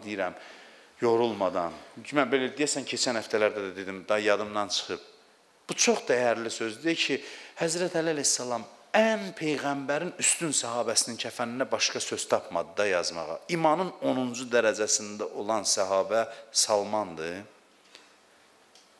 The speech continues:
Bunun hansısa demədi, "İlahi,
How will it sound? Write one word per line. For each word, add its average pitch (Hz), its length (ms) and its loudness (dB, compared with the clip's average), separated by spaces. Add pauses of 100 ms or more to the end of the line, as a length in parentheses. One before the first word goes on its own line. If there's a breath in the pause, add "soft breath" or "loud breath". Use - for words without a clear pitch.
(640 loud breath)
Bunun 214 180 6
hansısa 175 480 2
demədi, 165 420 0 (300)
"İlahi, 139 360 4